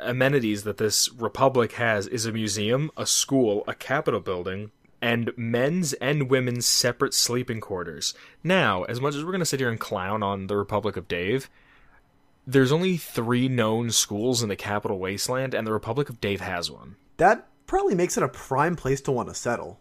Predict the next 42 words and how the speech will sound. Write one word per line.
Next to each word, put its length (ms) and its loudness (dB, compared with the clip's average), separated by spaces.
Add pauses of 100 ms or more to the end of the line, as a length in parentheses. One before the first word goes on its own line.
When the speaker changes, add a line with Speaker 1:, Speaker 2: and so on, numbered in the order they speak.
(100)
Speaker 2:
if 120 -10
we're 120 0
being 240 -4
real. 460 -6
Speaker 1:
Yeah, 360 4
Speaker 2:
Like, 120 2
Speaker 1:
the 60 4
Speaker 2:
if 60 2
you 80 8
wanna 460 8
start 300 6
and 180 2
raise 220 4
a 60 -4
family, 420 -2
like, 360 0
in 140 -4
the 240 -2 (340)
traditional 520 0
American 480 -4
sense, 360 -4 (400)
this 160 2
is 80 -4
one 160 6
of 60 4
the 80 4
places 340 2
you're 80 -4
gonna 240 -2
wanna 240 -4
be. 380 -4 (200)
Speaker 1:
The 240 0
only 360 2
two 340 0
other, 600 2
uh, 340 -2 (440)
classrooms, 580 -2
the 80 -2
only 160 -2
two 100 -2
other 140 -2
schools, 500 -4